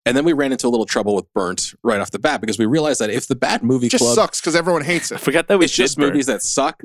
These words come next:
Speaker 1: and we don't like.
Speaker 3: I think I erased that out of my memory. I was like, "We did Burnt?"
Speaker 1: That doesn't, that doesn't work.
Speaker 2: I mean, and again, this is literally how I run my <laughs> business, how I live my life.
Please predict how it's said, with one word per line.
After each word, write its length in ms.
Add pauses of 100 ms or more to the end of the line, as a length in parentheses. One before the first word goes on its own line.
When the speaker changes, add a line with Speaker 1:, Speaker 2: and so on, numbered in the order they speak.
(120)
Speaker 1:
and 100
we 100
don't 260
like. 180
Speaker 3:
I 20
think 120
I 80
erased 320
that 120
out 140
of 80
my 100
memory. 380
I 60
was 120
like, 180
"We 80
did 200
Burnt?" 320
Speaker 1:
That 280
doesn't, 440
that 140
doesn't 360
work. 380 (420)
Speaker 2:
I 60
mean, 380
and 220
again, 460 (360)
this 160
is 140
literally 300
how 200
I 80
run 200
my 100
<laughs> 120
business, 500
how 240
I 60
live 180
my 140
life. 340